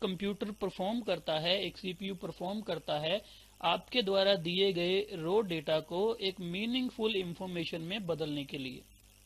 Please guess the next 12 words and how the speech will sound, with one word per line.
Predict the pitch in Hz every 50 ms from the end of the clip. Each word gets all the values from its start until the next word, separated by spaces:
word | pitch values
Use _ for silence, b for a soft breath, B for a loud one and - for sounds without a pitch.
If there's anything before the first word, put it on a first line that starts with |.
| - - - - - - - - - - - - - - - - - -
आगे | 160 147 147
चलते | 139 156 139 131 - 160
हैं। | 202 285 370 - - - - - - - - - - - - - - - - - - - - - - - - - - - - - - - - - B B B B B B B B B B B B B - - - - - - - - - - - -
<coughs> | 175 - - - - - 277 - - - - - - 202 156 120 - - - - B B B B B B B B B B - - - - - -
Three | 196 240 285 294 302 277
major | 220 196 233 233 233 -
components | 208 196 196 180 - 208 208 202 190 175 185 214 - - - - 214
of | 185 185 208
an | 196 190 - 185 175
information | 175 143 - 220 214 208 196 - 220 214 202 - 190
processing | 170 160 - 175 156 - - 170 165 - -
system। | 156 - - -